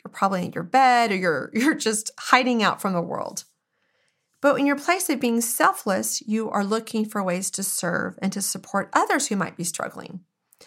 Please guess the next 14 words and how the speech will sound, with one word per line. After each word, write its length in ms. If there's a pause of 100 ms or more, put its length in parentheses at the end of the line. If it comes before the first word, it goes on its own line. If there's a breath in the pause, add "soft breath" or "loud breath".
(540 soft breath)
Now, 140
I 20
always 240
give 160
the 80
little 180
asterisk 580
here 180
that 400 (800)
being 200
selfless 840
does 220
not 240
mean 480